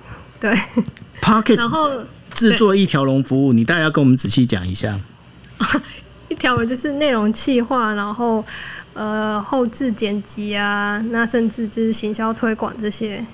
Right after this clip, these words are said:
Speaker 2: 嗯，你是什么时候开始做 Podcast 的？
Speaker 1: 嗯，应该去，诶，去年，去年初，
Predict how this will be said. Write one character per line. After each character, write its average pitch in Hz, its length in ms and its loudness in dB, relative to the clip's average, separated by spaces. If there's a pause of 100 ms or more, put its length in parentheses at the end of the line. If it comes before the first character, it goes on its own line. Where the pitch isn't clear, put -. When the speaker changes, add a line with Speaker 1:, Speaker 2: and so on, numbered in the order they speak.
Speaker 2:
嗯， 180 180 6 (500)
你 196 140 8
是 285 160 4
什 156 140 4
么 135 80 4
时 - 80 4
候 190 80 2
开 196 140 4
始 123 100 2
做 120 180 2
Podcast 113 520 -2
的？ - 100 -14 (1300)
Speaker 1:
嗯， 294 760 -6 (600)
应 381 160 -10
该 349 240 -4 (1200)
去， 247 380 -2 (140)
诶， 330 80 -8 (1120)
去 320 260 -2
年， 185 320 -6 (840)
去 349 200 -6
年 220 240 -4
初， 254 200 -8